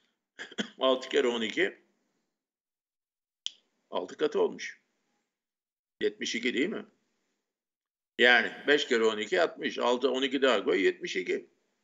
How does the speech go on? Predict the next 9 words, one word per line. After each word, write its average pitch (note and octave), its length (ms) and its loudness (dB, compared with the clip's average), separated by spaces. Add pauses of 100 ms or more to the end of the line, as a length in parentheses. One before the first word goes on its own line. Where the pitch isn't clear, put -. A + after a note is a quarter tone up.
(360)
Altı - 220 -6
katı - 260 2
olmuş. - 400 -2 (480)
Şimdi D3 240 4
orada D3 220 10
iki C#3+ 160 4
tane C#3+ 280 2
tepe D3+ 220 2
oluştu. C#3+ 560 2